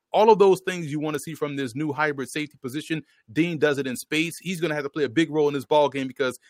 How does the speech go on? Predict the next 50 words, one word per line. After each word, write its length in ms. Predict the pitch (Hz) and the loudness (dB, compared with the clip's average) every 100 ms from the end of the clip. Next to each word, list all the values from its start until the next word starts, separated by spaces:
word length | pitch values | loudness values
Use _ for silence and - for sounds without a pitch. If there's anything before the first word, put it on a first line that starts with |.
| _ | _
we 80 | 131 | -4
know 140 | 156 156 | -2 2
how 180 | 147 | 4
well 400 | 143 143 135 131 - | 4 4 4 2 -4
Tennessee 340 | 180 147 151 | -4 -4 -6
plays 240 | - 143 120 | -6 -6 -6
with 140 | 113 | -10
tempo. 420 | - 170 170 170 - _ - | -8 -4 -2 -2 -4 _ -8
We 60 | 139 | -6
know 160 | 156 | -4
how 160 | 143 143 | 0 2
well 220 | 143 143 | 2 0
they 100 | 147 | -2
wanna 360 | 139 135 127 110 - | -2 0 0 -2 -4
work 320 | 123 156 147 | 0 0 0
in 80 | 143 | -2
that 140 | 131 | -2
intermediate 400 | 143 151 147 147 | -4 -6 -4 -2
level 200 | 135 123 | -4 -4
of 80 | 113 | -6
the 60 | - | 0
field 280 | 180 175 - _ 123 | 0 0 -4 _ -8
and 160 | 123 | -6
get 220 | 131 156 | -4 -2
your 180 | 151 - | -2 2
eyes 360 | 139 147 151 147 | 2 4 2 -2
influence 400 | - 160 151 131 | -6 -6 -4 -4
on 160 | 120 | -2
one 140 | 160 170 | -2 -2
thing 260 | 143 135 | -2 -4
and 100 | 120 | -4
then 160 | 131 131 _ | -4 -6 _
try 160 | - 131 | -2 -2
to 80 | |
strike 260 | - 151 131 - | 0 0 0 0
over 220 | 143 131 | -2 0
your 100 | 131 | -2
head. 160 | 160 | -2
I 60 | 156 | -2
think 180 | 156 143 | -4 -12
he's 200 | 143 123 | -12 -14
smart 320 | - 175 208 | -4 2 2
enough 220 | 139 127 _ _ _ | 2 -2 _ _ _
to 100 | - | -6
realize 500 | 143 165 151 143 143 | 0 0 2 4 2
the 80 | 135 | -2
difference 280 | 135 143 127 | -6 -6 -8
between 280 | 131 147 135 | -10 -8 -8
the 80 | 117 | -6
two 380 | 240 180 117 | 0 0 0